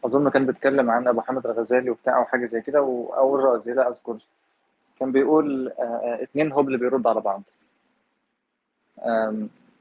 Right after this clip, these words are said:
فأتمنى، آه، إحنا في، في روم واحدة ماسكين تلاتين خطأ. في روم واحدة ماسكين تلاتين خطأ. والخطأ الواحد كان بيرد عليه من تلات أو أربع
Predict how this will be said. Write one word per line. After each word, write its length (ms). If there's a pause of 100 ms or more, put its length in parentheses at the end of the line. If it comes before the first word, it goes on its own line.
(500)
فأتمنى، 680 (400)
آه، 240
إحنا 440 (420)
في، 200
في 60
روم 180
واحدة 360
ماسكين 380
تلاتين 280
خطأ. 240 (1300)
في 60
روم 140
واحدة 320
ماسكين 340
تلاتين 300
خطأ. 200 (840)
والخطأ 360
الواحد 500 (360)
كان 160
بيرد 320
عليه 220
من 160
تلات 200
أو 80
أربع 420